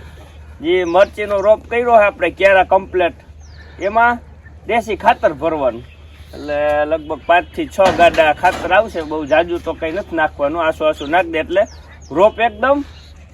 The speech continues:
નીકળે આમ નૈરવો. કારણ કે દેશી ખાતર હોય તો એની તાકાત અલગ હોય કાંઈક. એટલે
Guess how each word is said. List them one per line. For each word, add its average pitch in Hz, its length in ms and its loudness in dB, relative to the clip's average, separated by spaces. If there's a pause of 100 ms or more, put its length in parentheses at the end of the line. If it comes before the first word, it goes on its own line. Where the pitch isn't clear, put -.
(1080)
નીકળે 214 340 -2
આમ 196 200 4
નૈરવો. 185 480 0 (220)
કારણ 190 300 -2
કે 170 80 -10
દેશી 175 340 -8
ખાતર 196 380 -4
હોય 202 220 -8
તો 196 60 -8
એની 196 180 -6
તાકાત 190 420 -2
અલગ 185 300 2
હોય 117 240 -6
કાંઈક. 190 180 -2 (760)
એટલે 139 220 -8